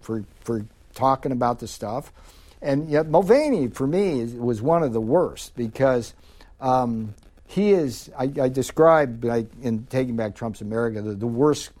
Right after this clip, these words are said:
press conference in president, presidential history when he gets in and as press, acting chief of staff gives,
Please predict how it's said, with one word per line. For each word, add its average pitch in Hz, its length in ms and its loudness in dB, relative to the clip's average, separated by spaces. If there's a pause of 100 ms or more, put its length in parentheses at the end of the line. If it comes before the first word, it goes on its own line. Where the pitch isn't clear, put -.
(160)
press - 260 -2
conference 113 540 -6
in 104 80 -10
president, 104 640 -6 (640)
presidential 113 580 -4
history - 540 -6 (280)
when 120 160 -2
he 113 60 -2
gets 135 320 2
in 131 400 0 (400)
and 113 540 -4
as 110 160 -4
press, 147 400 0
acting 123 580 0 (140)
chief 131 240 -4
of 101 80 -10
staff 127 480 2
gives, 113 340 -4